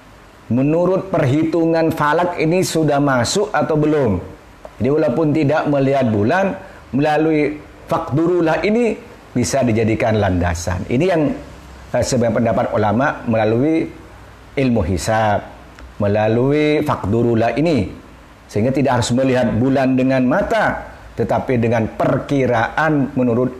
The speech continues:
ilmiah, itu sudah bisa digunakan. Maka dengan demikian, anakku sekalian, kadang-kadang perbedaan itu,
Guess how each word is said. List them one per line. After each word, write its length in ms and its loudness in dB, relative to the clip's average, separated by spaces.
ilmiah, 720 0
itu 80 -4
sudah 240 0
bisa 240 0
digunakan. 640 -4
Maka 160 0
dengan 160 2
demikian, 960 2
anakku 320 -2
sekalian, 880 0
kadang-kadang 640 0
perbedaan 720 2
itu, 560 0